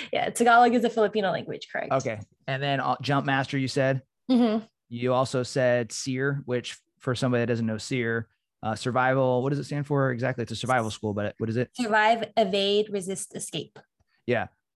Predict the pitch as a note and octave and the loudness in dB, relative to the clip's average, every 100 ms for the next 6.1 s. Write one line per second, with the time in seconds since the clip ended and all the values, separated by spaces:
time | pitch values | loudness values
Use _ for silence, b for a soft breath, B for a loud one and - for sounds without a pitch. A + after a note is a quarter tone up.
0 | _ B2+ B2 B2 A#2 G#2 D3 F3 C3+ A2+ | _ -8 -4 -4 -4 0 2 4 2 -2
1 | A#2 D#3+ E3+ C3 A2+ A2 A2 A2 G#2+ - | 0 4 4 4 0 -6 -6 -6 -6 -6
2 | A2 G#2+ A2+ B2+ B2 B2 B2 A#2 B2 - | -4 0 2 2 2 2 0 0 -2 -2
3 | B2 A2+ A2+ A2 A2 C3+ B2+ A#2+ A2 A2 | -4 -4 -6 -4 0 0 0 -2 -2 -4
4 | A2+ A2+ - A2+ A2 A2 G#2+ G#2+ A#2+ G#2+ | -4 -6 -6 -4 -4 -4 -4 -4 -6 -4
5 | G#2+ A2 A2 A2 G#2+ A2 G#2+ G#2 G#2+ G#2+ | -2 -4 -4 -6 -6 -4 -4 -4 -6 -6